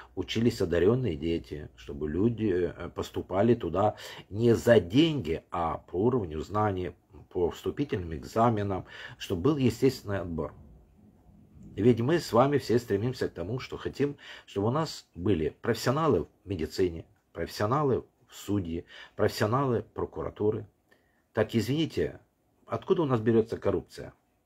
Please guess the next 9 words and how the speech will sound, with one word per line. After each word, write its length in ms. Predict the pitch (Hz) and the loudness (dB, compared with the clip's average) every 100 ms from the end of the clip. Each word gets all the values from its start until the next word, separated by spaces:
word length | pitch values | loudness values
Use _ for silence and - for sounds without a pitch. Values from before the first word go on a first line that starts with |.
| _ _ | _ _
У 60 | 98 | -4
нас 180 | 107 | -4
коррупция, 500 | - 107 120 - 80 | 0 0 0 -4 -6
мы 200 | 76 98 | -4 -4
детей 540 | 92 110 110 104 73 - _ - | 0 -2 0 0 0 -4 _ -16
с-, 260 | - - - | -12 -12 -8
обучаем 600 | 80 82 113 117 104 - - - - | -6 0 4 4 2 -6 -20 -20 -4
со 140 | 127 | -2
школы, 440 | - - 87 - | -2 0 -2 -2